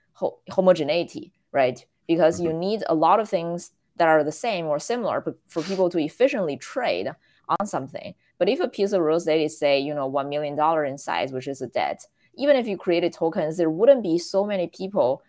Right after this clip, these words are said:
Speaker 1: with, within this asset altogether and all want to trade at the same time. So that's what I think, you know, why there was a challenge to real estate historically. So that's why I think one thing that we could do is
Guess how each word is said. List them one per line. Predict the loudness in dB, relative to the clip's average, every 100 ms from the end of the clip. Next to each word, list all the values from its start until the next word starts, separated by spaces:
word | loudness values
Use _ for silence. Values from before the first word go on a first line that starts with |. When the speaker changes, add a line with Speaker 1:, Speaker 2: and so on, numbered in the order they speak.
| _ _
Speaker 1:
with, | -2 0 0 -6 _ -8 -2
within | 2 6 8 6
this | 2 -2
asset | -4 -2 -2 -4 -2
altogether | -2 -2 -4 -2 -2 -2 -2
and | -4 0
all | 2 2
want | 0
to | -4
trade | -4 -2 -2
at | -2
the |
same | -6 -10 -12
time. | -12 -10 -12 _ _ _ _ _ _ _ -2
So | 0
that's | 2 2 0 -4 _ _ _
what | 8
I | 8 6
think, | 2 -2 -6 -12 -20 _
you | 0
know, | 2
why | 2 2 2
there | 4 2
was | 4 2 0
a |
challenge | -4 0 0 0 -6 -10
to | -4
real | 0
estate | 0 -2 -6 -6 -12 _ _
historically. | -2 0 0 0 -2 -8 -10 _ _ -4
So | 2
that's | 2 2
why | 0
I | 2
think | 2 0 -2 -8 -14 -2
one | 2 2
thing | 2 2
that | 2
we | 2
could | 0 -4
do | -2 -2
is | -2 -2 -6